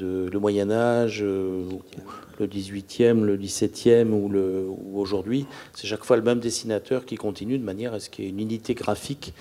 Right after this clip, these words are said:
entre, entre les albums. Et à chacun, évidemment, on donne de la documentation parce que dans ce panier que vous voyez, euh, évidemment, c'est du pinot noir,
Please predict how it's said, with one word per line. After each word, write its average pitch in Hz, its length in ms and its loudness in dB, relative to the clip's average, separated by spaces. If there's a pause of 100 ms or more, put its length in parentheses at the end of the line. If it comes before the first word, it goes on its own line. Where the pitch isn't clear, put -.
(240)
entre, 107 440 -4
entre 101 220 -6
les 104 160 2
albums. 95 260 -2 (360)
Et 107 100 4
à 107 40 6
chacun, 135 420 6
évidemment, 110 440 4
on 120 100 4
donne 117 260 2
de 107 100 0
la 98 180 0
documentation 98 720 -4
parce - 220 -8
que 117 220 4 (560)
dans 113 160 0
ce - 160 0
panier 110 520 2
que 110 140 -10
vous 98 160 -8
voyez, 123 680 2
euh, 95 540 -2 (340)
évidemment, 107 460 0
c'est 107 180 -6
du 95 140 -8
pinot 101 280 -2
noir, 156 480 2